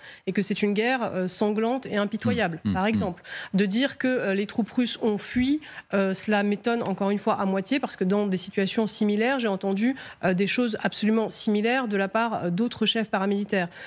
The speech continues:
Speaker 2: Mmh.
Speaker 1: Euh, de, euh, voir ce qu'il dit en termes de,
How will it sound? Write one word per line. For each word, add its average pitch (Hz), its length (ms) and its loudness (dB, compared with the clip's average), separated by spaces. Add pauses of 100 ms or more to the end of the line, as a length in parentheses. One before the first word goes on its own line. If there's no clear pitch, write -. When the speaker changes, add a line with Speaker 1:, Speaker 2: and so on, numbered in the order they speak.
(120)
Speaker 2:
Mmh. 214 100 4
Speaker 1:
Euh, 185 140 0
de, 175 180 -2
euh, 185 680 2
voir 220 440 0
ce - 140 -4
qu'il 208 260 0
dit 233 300 2
en 208 140 0
termes 208 280 0
de, 220 220 0